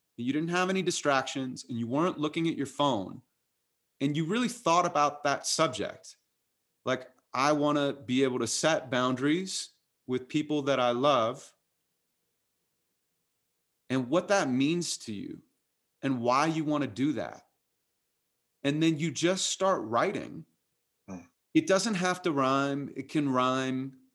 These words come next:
Speaker 1: It doesn't matter, man. I, I don't put rules on art.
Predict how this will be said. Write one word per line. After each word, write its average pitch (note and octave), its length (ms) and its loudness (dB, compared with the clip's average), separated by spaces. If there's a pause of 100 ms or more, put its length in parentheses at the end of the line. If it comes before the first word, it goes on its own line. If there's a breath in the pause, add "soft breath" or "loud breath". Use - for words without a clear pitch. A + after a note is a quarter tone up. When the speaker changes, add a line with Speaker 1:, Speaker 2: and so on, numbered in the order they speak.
(120)
Speaker 1:
It - 60 -20
doesn't G#3 280 0
matter, C3 380 4
man. G#2+ 320 -2
I, C#3+ 280 2
I - 20 4
don't G3 280 0
put E3 220 0
rules B2 680 0 (140)
on A#2 300 -2
art. A2 360 2